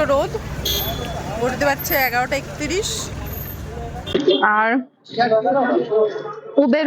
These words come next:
বুক করে নিয়ে আমি আর দুষ্টু রোদের মধ্যে ভাজা ভাজা হচ্ছি। এক তো এত রোদ, রোদের মধ্যে ভাজা পোড়া হয়ে যাচ্ছি, আর তার মধ্যে এখানে না ওখানে, ওখানে না সেখানে।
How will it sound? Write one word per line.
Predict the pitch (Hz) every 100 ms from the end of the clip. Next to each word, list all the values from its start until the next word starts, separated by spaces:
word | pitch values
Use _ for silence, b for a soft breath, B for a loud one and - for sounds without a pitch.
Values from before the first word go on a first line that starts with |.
| 254
বুক | 302 311
করে | 320 339
নিয়ে | 311 320 370
আমি | 285 302
আর | 277 277
দুষ্টু | 262 - 320
রোদের | 240 262 277
মধ্যে | 277 254 339
ভাজা | 247 220 277
ভাজা | 269 233 247
হচ্ছি। | - - 226 185 - - - - - - - _ - - 539 - - - - 254 240
এক | - -
তো | 392 311
এত | 254 403 349
রোদ, | 311 294 294 269
রোদের | 247 269 311
মধ্যে | 302 285 320
ভাজা | 247 220 262
পোড়া | 320 311 311
হয়ে | 294 233
যাচ্ছি, | 233 - - 339 440 277 285 349 349 - - - - - - - - - -
আর | 277 -
তার | 202 220
মধ্যে | 254 330 330
এখানে | - 262 294
না | 339 277
ওখানে, | - 262 294 294
ওখানে | 220 240 262 285
না | 320 -
সেখানে। | 202 - 247